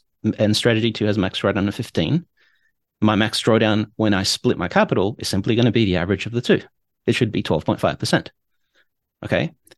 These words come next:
The thing is, if these returns are uncorrelated to one another, and without getting into to the details of what, you know, really what that does, you know, uncorrelated means, but really just think about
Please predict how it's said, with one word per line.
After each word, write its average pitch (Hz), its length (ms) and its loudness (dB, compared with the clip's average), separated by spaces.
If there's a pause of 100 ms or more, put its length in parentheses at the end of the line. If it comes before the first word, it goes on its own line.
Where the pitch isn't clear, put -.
(220)
The 101 80 0
thing 180 220 6
is, - 280 -2 (400)
if 143 420 4 (200)
these 151 540 0
returns 120 640 0
are 107 220 -2
uncorrelated 139 600 2
to - 100 -8
one 101 120 0
another, 90 320 -4
and 110 240 2 (600)
without 139 220 6
getting 135 180 4
into 123 220 2
to 120 100 0
the 98 240 0
details 110 340 0
of 101 100 0
what, 104 220 0 (720)
you 113 100 0
know, 92 180 0 (100)
really 110 460 4 (100)
what 113 220 0
that 110 160 0 (360)
does, 95 220 -2 (120)
you 113 100 2
know, 101 80 0
uncorrelated 104 580 2
means, 101 200 0
but 110 220 -2
really 131 240 4
just 117 200 -2
think 123 140 2
about 113 240 0